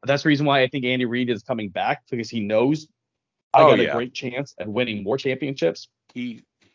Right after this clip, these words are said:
Speaker 1: And
Speaker 2: he
Speaker 1: I wanna
Speaker 2: said
Speaker 1: see,
Speaker 2: that he's not
Speaker 1: I wanna
Speaker 2: going
Speaker 1: see how
Speaker 2: to,
Speaker 1: Mahomes
Speaker 2: going anywhere for a while.
Speaker 1: Yeah. Yeah, and if I'm him, I also wanna see how Mahomes' career continues to unfold. You know what I
Speaker 2: Yeah.
Speaker 1: mean? And be a part of that.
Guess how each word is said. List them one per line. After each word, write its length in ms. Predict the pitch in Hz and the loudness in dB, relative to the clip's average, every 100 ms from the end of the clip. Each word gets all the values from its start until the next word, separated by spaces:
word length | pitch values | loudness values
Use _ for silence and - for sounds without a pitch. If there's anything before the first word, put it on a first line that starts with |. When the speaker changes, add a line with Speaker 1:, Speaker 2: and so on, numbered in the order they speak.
| _ | _
Speaker 1:
And 140 | 156 143 | 2 4
Speaker 2:
he 20 | |
Speaker 1:
I 20 | |
wanna 200 | 143 160 | 6 6
Speaker 2:
said 60 | 120 | 4
Speaker 1:
see, 40 | |
Speaker 2:
that 100 | 104 | 4
he's 160 | 113 101 | 0 -2
not 120 | 104 | 2
Speaker 1:
I 40 | 156 | 4
wanna 160 | 175 | 4
Speaker 2:
going 120 | - | 2
Speaker 1:
see 60 | 170 | 2
how 80 | 147 | 4
Speaker 2:
to, 60 | |
Speaker 1:
Mahomes 180 | 139 127 | 2 0
Speaker 2:
going 240 | 139 101 101 | 0 0 0
anywhere 340 | 98 92 92 - | 0 0 -4 -4
for 120 | 95 | -4
a 40 | |
while. 300 | 82 82 82 | -2 -2 -4
Speaker 1:
Yeah. 100 | 80 76 _ _ _ _ _ _ _ _ _ _ _ _ | -6 -10 _ _ _ _ _ _ _ _ _ _ _ _
Yeah, 180 | - - - | -16 -16 -10
and 160 | 127 | -4
if 120 | 123 151 | -2 2
I'm 140 | 147 | 0
him, 200 | 143 156 | 0 2
I 120 | 131 | 2
also 280 | 123 147 147 | 2 0 0
wanna 200 | 139 135 | -6 -6
see 180 | - 131 | -6 -4
how 120 | 131 | -4
Mahomes' 440 | 127 120 131 135 | -4 -4 -6 -8
career 320 | - 117 175 110 | -8 -6 -6 -6
continues 480 | 104 98 101 92 | -8 -8 -6 -6
to 120 | 87 90 | -6 -8
unfold. 440 | 87 - 60 60 - _ | -8 -8 -8 -8 -16 _
You 100 | 85 | -2
know 40 | |
what 40 | 107 | 0
I 20 | |
Speaker 2:
Yeah. 40 | |
Speaker 1:
mean? 160 | 113 131 | 2 2
And 100 | 127 | 2
be 80 | 123 | 2
a 60 | 110 | 2
part 260 | - 120 | 2 0
of 40 | 82 | 0
that. 220 | 78 | -4